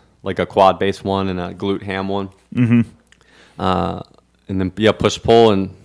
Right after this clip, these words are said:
Speaker 1: I mean, same, you know, stuff.
Speaker 2: How many,
Speaker 1: Eight
Speaker 2: how many exercises per, generally?
Speaker 1: w-, four to five
Speaker 2: Yeah.
Speaker 1: exercises per workout. So one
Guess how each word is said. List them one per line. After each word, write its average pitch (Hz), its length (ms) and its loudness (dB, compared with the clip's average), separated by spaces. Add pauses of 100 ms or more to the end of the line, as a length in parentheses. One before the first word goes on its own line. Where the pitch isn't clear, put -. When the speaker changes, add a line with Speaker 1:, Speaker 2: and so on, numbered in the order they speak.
(260)
Speaker 1:
I 95 80 -6
mean, 90 320 -4 (1200)
same, 104 400 2
you 107 100 -2
know, 95 160 0
stuff. 95 600 0
Speaker 2:
How 139 80 6
many, 139 160 8
Speaker 1:
Eight - 80 4
Speaker 2:
how 135 100 8
many 127 160 8
exercises 110 560 4
per, 104 400 0 (240)
generally? 113 400 6 (160)
Speaker 1:
w-, 107 220 -12
four 120 480 0
to 113 100 -2
five 101 560 2
Speaker 2:
Yeah. 92 220 -4 (420)
Speaker 1:
exercises 98 880 -4 (360)
per 110 200 2
workout. 101 600 2
So 107 160 4
one 107 480 2